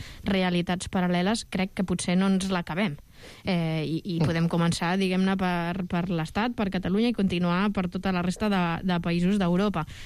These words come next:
Speaker 1: En tot cas, sempre, en comptes de, de prohibir, és preferible,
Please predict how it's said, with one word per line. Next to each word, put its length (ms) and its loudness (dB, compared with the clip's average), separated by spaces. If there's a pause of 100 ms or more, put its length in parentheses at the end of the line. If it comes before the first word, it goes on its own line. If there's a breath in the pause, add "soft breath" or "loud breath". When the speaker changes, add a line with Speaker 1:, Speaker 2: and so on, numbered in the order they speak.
(120)
Speaker 1:
En 120 2
tot 160 -2
cas, 220 -2 (180 loud breath)
sempre, 520 0 (200)
en 160 0
comptes 440 0
de, 120 2 (360)
de 200 0
prohibir, 440 2
és 160 -2
preferible, 720 0